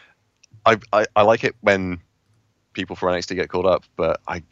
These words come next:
I want them to be called up and there's, like, a plan already laid out for them. So, like, "Okay, you're gonna come up and this is what's gonna happen." And I, I don't wanna, I don't wanna, like,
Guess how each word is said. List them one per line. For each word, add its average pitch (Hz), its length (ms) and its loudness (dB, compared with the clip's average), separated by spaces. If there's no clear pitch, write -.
I 90 100 -8
want 90 180 2
them 90 80 -4
to 87 100 -10
be 85 100 -10
called 82 240 -4
up 76 140 0
and 80 160 -2
there's, 82 160 2
like, 82 140 0
a 82 40 -6
plan 78 480 0
already 80 520 -2
laid 78 300 2
out 71 200 0
for 78 220 -4
them. 71 220 -8
So, 78 180 2
like, 76 180 0
"Okay, 82 120 4
you're 82 100 -2
gonna 78 140 0
come 82 160 0
up 80 160 2
and 76 220 -2
this 82 180 -4
is 82 80 -6
what's 76 180 -4
gonna 78 180 -6
happen." 78 280 -10
And 85 140 0
I, 82 80 6
I 92 40 6
don't 95 180 6
wanna, 87 120 4
I 104 80 6
don't 98 100 8
wanna, 87 120 6
like, 76 240 0